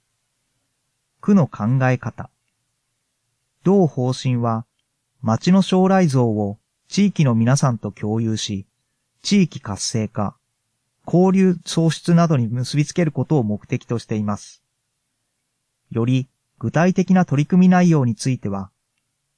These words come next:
地元の方と意見交換を重ねながら、一つずつ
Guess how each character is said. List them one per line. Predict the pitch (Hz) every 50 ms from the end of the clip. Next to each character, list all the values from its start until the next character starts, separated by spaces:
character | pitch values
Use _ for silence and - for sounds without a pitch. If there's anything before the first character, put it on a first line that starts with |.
| _ _ _
地 | - 120
元 | 127 147 175 - 180
の | 180 180 -
方 | - 165 - 165 160
と | - - 101 101 - _ _ _ _
意 | - 123
見 | - - 170 196 202
交 | - - 202 202
換 | 190 - 156 135 117
を | 110 -
重 | - 110 - - 123
ね | 131 135
な | 135 135 120
が | 110 98
ら、 | 95 92 - _ _ _ _ _ _ _ _ _ _ _
一 | _ - _ - 151
つ | - 156 143
ず | 139 143
つ | - - 110 -